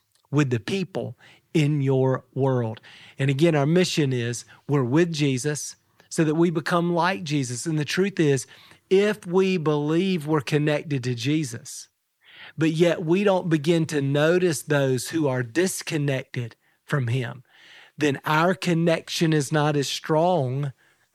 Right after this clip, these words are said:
as we think it is. As that connection is strengthened, his heart becomes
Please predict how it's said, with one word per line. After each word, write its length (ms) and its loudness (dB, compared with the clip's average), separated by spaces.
as 180 0
we 160 2
think 480 -4
it 200 -2
is. 420 -6
As 260 0
that 320 -2
connection 760 -2
is 160 -2
strengthened, 720 -6
his 360 0
heart 400 0
becomes 400 -4